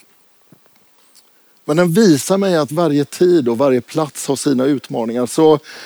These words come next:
vad gör det med dig och mig att leva med det här uppdraget där vi är i våran tid?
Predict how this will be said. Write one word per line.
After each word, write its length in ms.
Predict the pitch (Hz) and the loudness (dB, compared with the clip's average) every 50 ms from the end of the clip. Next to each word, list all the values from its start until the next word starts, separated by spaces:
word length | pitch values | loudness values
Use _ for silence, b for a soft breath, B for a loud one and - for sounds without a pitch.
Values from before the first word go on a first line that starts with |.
| B B | B B
vad 160 | - 156 156 | 2 4 4
gör 280 | 156 170 175 185 185 180 | 6 6 6 6 6 4
det 100 | 165 147 | 4 4
med 160 | 135 139 143 | 2 2 4
dig 280 | 143 156 165 165 160 | 4 4 4 4 4
och 60 | 156 147 | 2 2
mig 380 | 156 170 190 170 113 101 95 - _ B B B B B B B | 0 0 0 -2 -4 -6 -8 -14 _ B B B B B B B
att 220 | - 135 - 147 | -2 -2 -2 2
leva 440 | 160 170 180 170 156 143 139 170 175 | 4 6 6 6 6 6 4 2 2
med 160 | 185 190 175 | 2 4 4
det 60 | 175 | 4
här 320 | 156 151 165 156 143 143 - - | 2 4 2 2 4 2 2 2
uppdraget 760 | 180 156 - - - - 151 131 123 127 127 123 127 107 113 | 2 0 0 -4 -6 -2 0 2 2 4 2 2 0 2 2
där 100 | 156 151 | 2 2
vi 420 | 147 135 139 180 208 233 247 226 - - | 2 2 2 2 4 4 4 2 2 0
är 340 | - 180 170 156 151 - - | 2 2 4 4 2 2 2
i 80 | 311 302 | 2 2
våran 500 | 143 202 226 220 175 151 196 262 247 190 | 2 2 2 2 2 2 2 2 0 0
tid? 400 | - - 208 - - 117 - | 2 0 0 0 0 -4 -8